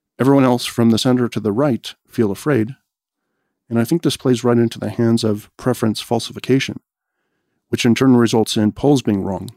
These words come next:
like they were in twenty sixteen. This is one of the main reasons I think the twenty twenty election will be far closer than people think,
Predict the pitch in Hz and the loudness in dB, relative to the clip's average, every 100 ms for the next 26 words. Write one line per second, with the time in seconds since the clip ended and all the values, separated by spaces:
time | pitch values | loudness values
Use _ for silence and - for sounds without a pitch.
0 | - 113 110 107 104 - 110 104 - - | -12 -8 -4 -2 -2 -2 -2 -2 -6 -2
1 | 135 98 - _ _ _ _ _ _ _ | -2 -2 -6 _ _ _ _ _ _ _
2 | 131 131 131 120 120 123 120 120 113 107 | 0 2 4 4 6 4 4 2 0 0
3 | 123 117 104 - 117 104 120 110 104 107 | 0 -2 -4 0 0 0 0 0 0 0
4 | 127 120 110 110 - 123 117 113 113 131 | 0 2 2 0 0 -2 0 -2 0 0
5 | 131 123 107 120 - 123 165 | 2 0 -2 -6 -4 -4 -4